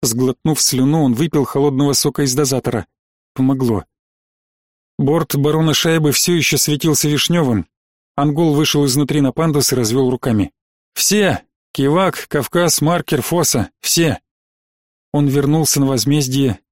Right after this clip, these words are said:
и тяжело сел. Кролик и Тайгер тоже вернулись.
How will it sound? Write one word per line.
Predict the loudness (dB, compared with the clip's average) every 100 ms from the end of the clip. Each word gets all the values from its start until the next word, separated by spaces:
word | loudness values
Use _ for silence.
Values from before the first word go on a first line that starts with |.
| _ -8
и | -6
тяжело | -4 -2 0 0 0
сел. | 0 0 -4 -8 _ _ _ _ _ _ _ _ _
Кролик | -4 0 0 0 -2
и |
Тайгер | 0 0 0 0 -2 -2
тоже | 0 2
вернулись. | 2 2 2 2 0